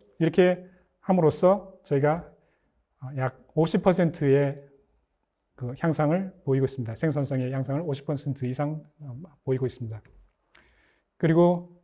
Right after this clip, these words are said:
사람, 전문적인 라벨러와 리뷰러를, 어, 교육시키고 그리고 오프라인으로 온라인으로 교육시키고 그리고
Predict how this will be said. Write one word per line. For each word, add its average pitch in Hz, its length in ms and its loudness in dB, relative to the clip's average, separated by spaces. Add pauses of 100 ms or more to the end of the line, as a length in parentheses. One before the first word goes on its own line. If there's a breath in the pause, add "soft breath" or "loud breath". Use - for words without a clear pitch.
사람, 156 460 4 (440)
전문적인 175 640 4
라벨러와 151 800 2
리뷰러를, 143 1200 0 (400 soft breath)
어, 127 200 -14 (160)
교육시키고 147 720 0
그리고 131 300 -6
오프라인으로 160 580 2
온라인으로 156 460 2
교육시키고 143 680 -4
그리고 156 400 -2